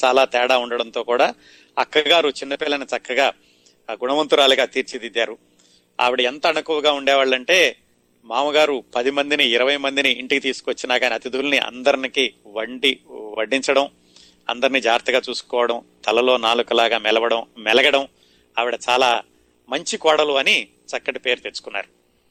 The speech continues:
ఆ వెంకటరామమ్మ గారికి, లక్ష్మయ్య గారికి పుట్టినటువంటి మొదటి కొడుకే మన కథానాయకుడు నందమూరి తారక రామారావు గారు. ఆయన పుట్టింది ఎప్పుడంటే,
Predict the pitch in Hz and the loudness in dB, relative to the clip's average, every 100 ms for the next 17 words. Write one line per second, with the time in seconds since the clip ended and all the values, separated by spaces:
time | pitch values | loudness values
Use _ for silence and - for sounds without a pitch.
0 | - _ _ _ _ _ _ _ - 147 | -20 _ _ _ _ _ _ _ -2 2
1 | 143 131 131 - 156 147 143 135 139 - | 4 2 0 -2 -2 -2 0 0 0 0
2 | 247 - 131 127 - 135 127 120 117 - | -6 -4 -4 -4 -4 -4 0 0 -2 -6
3 | 131 123 - 127 - 117 110 110 113 127 | -12 -12 -16 -12 -10 -10 -10 -8 -8 -4
4 | 220 - 104 104 110 123 139 - 110 107 | -4 -4 -14 -6 -2 0 -2 -4 -6 -2
5 | 135 165 285 _ 107 110 113 - - 110 | 0 0 -2 _ -6 -2 -2 -4 -6 -2
6 | 135 120 113 - 143 127 101 - 98 104 | -2 0 -4 -2 -2 -2 -6 -14 -10 -4
7 | 117 113 110 101 98 - 90 92 95 92 | -2 -2 -4 -2 -2 -4 -8 -6 -6 -4
8 | 98 - _ _ _ - - - - - | -6 -8 _ _ _ -20 -20 -20 -20 -20
9 | - 120 131 139 220 139 - _ _ _ | -2 2 2 2 0 -2 -6 _ _ _
10 | _ 135 - 143 120 127 120 113 185 | _ -16 -10 -6 -6 -2 -4 -2 -6